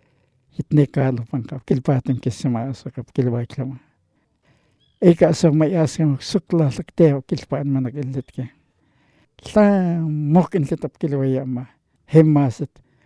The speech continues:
Ko neukiwa. Ko itnapungwat. Inlit. At apnam nat ma, apkaant aptemakla. Apnam nat sana pana,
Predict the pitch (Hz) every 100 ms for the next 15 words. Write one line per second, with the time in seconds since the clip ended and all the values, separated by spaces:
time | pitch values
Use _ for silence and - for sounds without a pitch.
0 | _ - 170 180 170 156 - 160 147 147
1 | 123 _ _ _ _ _ _ - 156 151
2 | 170 160 _ _ _ _ _ _ _ _
3 | _ - - 165 143 151 127 127 123 -
4 | _ _ 185 131 - 127 - _ _ _
5 | _ _ _ 160 175 - 196 180 180 156
6 | - 147 135 127 139 - - _ _ 285
7 | - - - - - 170 175 165 - -
8 | 160 135 123 - 139 - _ _ _ _
9 | _ _ _ _ 202 - 180 175 160 147
10 | - - 127 131 - 147 190